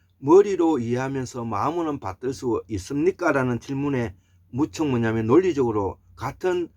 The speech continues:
어, 설명을 하고 있는 것입니다. 그래서, <clears throat> 어, 내가 이제, 에,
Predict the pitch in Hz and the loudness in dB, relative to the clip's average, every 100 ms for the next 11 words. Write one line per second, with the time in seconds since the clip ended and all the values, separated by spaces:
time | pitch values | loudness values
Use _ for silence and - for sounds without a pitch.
0 | _ - 101 101 - 135 143 127 117 110 | _ -12 -8 -8 -4 0 0 0 -2 -2
1 | 92 101 139 135 - 104 95 98 123 - | -2 -2 0 -2 -2 -4 -2 -2 -4 -6
2 | - - - - - - - - 180 170 | -20 -20 -20 -20 -20 -20 -6 4 4 4
3 | 147 120 101 135 143 107 78 _ _ - | 2 2 0 -6 -6 -6 -8 _ _ -20
4 | _ _ _ _ _ _ _ _ _ _ | _ _ _ _ _ _ _ _ _ _
5 | _ _ _ - - - - 123 117 113 | _ _ _ -20 -20 -20 -6 2 4 4
6 | 107 104 101 98 85 - _ _ _ _ | 4 2 0 -2 -6 -10 _ _ _ _
7 | _ - 117 123 160 147 143 135 - 117 | _ -6 0 4 4 4 4 4 2 -4
8 | 110 107 104 101 | -2 0 -2 -6